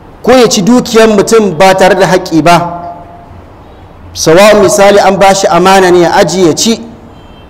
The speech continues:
ko kuma Allah Ubangiji ya ɗora shi a wani matsayi na tsare dukiya al'umma, amma ka same shi kuma yana taɓawa, yana ɗibawa, ana biyan buƙatuwar rayuwa da shi.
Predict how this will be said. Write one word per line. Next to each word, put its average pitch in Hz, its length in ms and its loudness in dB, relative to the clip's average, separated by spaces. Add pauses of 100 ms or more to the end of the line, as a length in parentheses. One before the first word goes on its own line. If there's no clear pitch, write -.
(960)
ko 180 120 2
kuma 196 220 2
Allah 208 320 4
Ubangiji 202 480 2
ya 190 180 4
ɗora 202 300 2
shi - 120 -2
a 190 60 2
wani 185 160 2
matsayi 208 460 0 (1160)
na 156 140 -2
tsare 202 260 2
dukiya 196 500 0
al'umma, 202 600 2
amma 175 260 0
ka 190 80 -6
same 175 340 0
shi - 140 -4
kuma 175 160 -2
yana 175 240 2
taɓawa, 147 500 0 (1080)
yana 185 360 2
ɗibawa, 175 540 2
ana 180 180 0
biyan 156 220 0
buƙatuwar 151 400 -2
rayuwa 139 300 2
da 123 80 -4
shi. - 180 -8